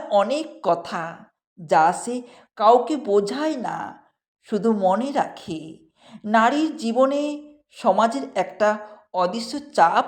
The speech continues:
থাকে, ভালো মেয়ে হতে হবে, বোঝা নিতে হবে, হাসতে হবে, কিন্তু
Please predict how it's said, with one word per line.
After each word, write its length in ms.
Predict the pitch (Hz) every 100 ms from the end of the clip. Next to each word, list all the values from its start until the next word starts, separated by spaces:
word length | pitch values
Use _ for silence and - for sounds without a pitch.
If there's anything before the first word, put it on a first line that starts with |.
| -
থাকে, 420 | - 151 - 160 151 - _ _ -
ভালো 380 | 185 185 202 240 294
মেয়ে 200 | 311 302
হতে 260 | 226 196 285 294
হবে, 320 | 190 151 165 160 - - _ _
বোঝা 400 | 175 180 202 262 285
নিতে 320 | 208 - 277 277
হবে, 300 | 202 165 160 160 - - _ -
হাসতে 540 | 180 175 - - - 302 -
হবে, 380 | 156 147 165 170 165 165 - _ _
কিন্তু 400 | 214 160 151 220